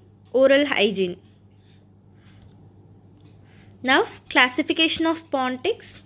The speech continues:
These are three types of classification: based on mucosal content, based on material used, and based on method of fabrication. Now,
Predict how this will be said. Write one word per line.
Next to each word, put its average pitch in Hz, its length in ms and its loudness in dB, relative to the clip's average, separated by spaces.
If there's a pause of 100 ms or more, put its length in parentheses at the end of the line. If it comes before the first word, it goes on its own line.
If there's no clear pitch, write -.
(100)
These 247 180 -6
are 262 120 2
three 311 320 0
types 349 320 0
of 339 160 0
classification: 320 840 -4 (600)
based 247 360 4
on 269 220 2
mucosal 269 500 0
content, 330 540 -2 (1900)
based 254 320 2
on 285 180 2
material 262 460 2
used, 302 440 -2 (100)
and 262 260 -4
based 254 320 2
on 269 180 0
method 254 300 -4
of 359 140 -2
fabrication. 208 760 -4 (460)
Now, 254 260 -2